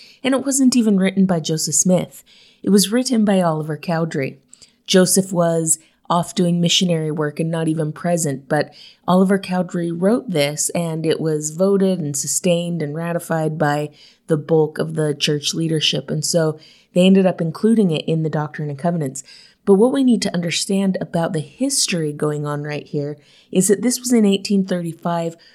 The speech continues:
right at the heart of the Missouri conflict. They're being kicked out of Missouri. They're having all these issues and problems, and they're having people ask them what they believe about the government.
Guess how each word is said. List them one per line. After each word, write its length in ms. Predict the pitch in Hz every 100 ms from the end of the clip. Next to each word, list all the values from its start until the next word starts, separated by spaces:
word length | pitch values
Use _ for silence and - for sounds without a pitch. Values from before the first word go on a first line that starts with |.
| _ _ _ -
right 260 | 190 220
at 120 | 214
the 80 | 196
heart 200 | 170 180
of 120 | 170
the 60 | 170
Missouri 500 | 160 156 196 196 202
conflict. 840 | 196 185 180 185 185 180 175 - - _ _
They're 160 | 156 156
being 420 | 160 156 147 147 _ _ _ _
kicked 260 | - 233 240
out 160 | 208 202
of 80 |
Missouri. 440 | 190 185 180 175 170
They're 140 | 160
having 300 | 151 160 165
all 120 | 190
these 280 | 202 190 170 -
issues 440 | 190 - 180 165
and 120 | 160
problems, 600 | - 185 180 180 180 170
and 240 | 151 147 - _ _
they're 160 | 190 185
having 300 | 214 262 247
people 360 | 226 190 175 -
ask 400 | 185 208 - -
them 240 | 147 151
what 240 | 175 202 233
they 100 | 226
believe 800 | 190 202 165 165 214 190 160 -
about 420 | 156 160 160 -
the 60 | 156
government. 600 | 160 175 175 147 -